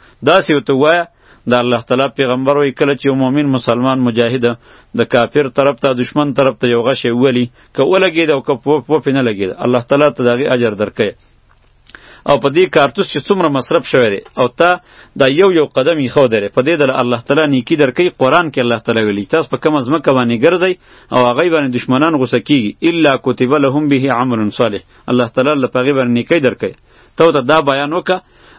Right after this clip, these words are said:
او یا یو ملګری دی دی، د الله تعالی دین یې بیان که بغیر د چا د لحاظ نه، زبردست بیان یې وکړه، د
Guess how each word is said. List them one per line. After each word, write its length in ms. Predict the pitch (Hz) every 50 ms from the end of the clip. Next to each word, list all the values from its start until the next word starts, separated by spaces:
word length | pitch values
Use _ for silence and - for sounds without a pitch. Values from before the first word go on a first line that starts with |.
| - -
او 60 | 131 123
یا 160 | 123 135 160 165 160
یو 80 | 151
ملګری 460 | 139 139 135 127 127 151 190 180 156 135 113
دی 80 | 113 101
دی، 80 | 90 - - _ _ -
د 20 | 135 131
الله 160 | 135 135 123 123 -
تعالی 180 | 156 165 175 165 147
دین 120 | 180 185 165
یې 100 | 156 131 131
بیان 260 | 135 156 170 170 160
که 100 | - 156 139 123
بغیر 280 | 139 131 143 185 220 208 160
د 40 | 139 123 -
چا 80 | 147 139
د 80 | 120 120 113
لحاظ 260 | 110 113 110 107 95 87 80
نه، 60 | - - _ _ _ - -
زبردست 480 | 139 143 131 143 143 156 202 - - -
بیان 340 | 156 131 131 131 139 135 127
یې 80 | 120 107 101
وکړه، 160 | 98 - 127
د 60 | 135